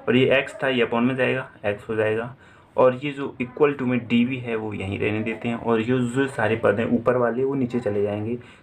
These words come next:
तो क्या हो जाएगा यहाँ पे, अ, देखो ये जो सब में से minus common अभी नहीं लेता हूँ, बाद ही में minus common लेता हूँ, आपको समझा दूँ। यहाँ पे D V minus one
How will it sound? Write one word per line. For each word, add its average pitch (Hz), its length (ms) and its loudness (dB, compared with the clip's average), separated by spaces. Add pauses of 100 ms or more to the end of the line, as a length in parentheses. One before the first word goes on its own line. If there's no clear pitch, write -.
तो 123 80 -8
क्या 120 140 4
हो 104 80 0
जाएगा 98 380 -6 (340)
यहाँ 110 300 -4
पे, 120 160 -2
अ, 101 800 -6 (380)
देखो 139 220 2
ये 135 240 0
जो 147 200 0 (460)
सब 123 160 2
में 127 140 4
से 139 100 -2
minus 123 360 0
common 120 280 0 (280)
अभी 120 180 0
नहीं 107 140 0
लेता 95 240 -6
हूँ, 95 80 -6
बाद 92 220 -2
ही 104 60 -4
में 107 120 -4
minus 98 320 -6
common 98 220 -10
लेता 107 120 -12
हूँ, 107 120 -8
आपको 101 240 -4
समझा 101 340 -4
दूँ। 107 160 -4
यहाँ 101 140 -4
पे 120 200 2
D 110 240 -2
V 110 200 0
minus 110 500 0
one 110 300 0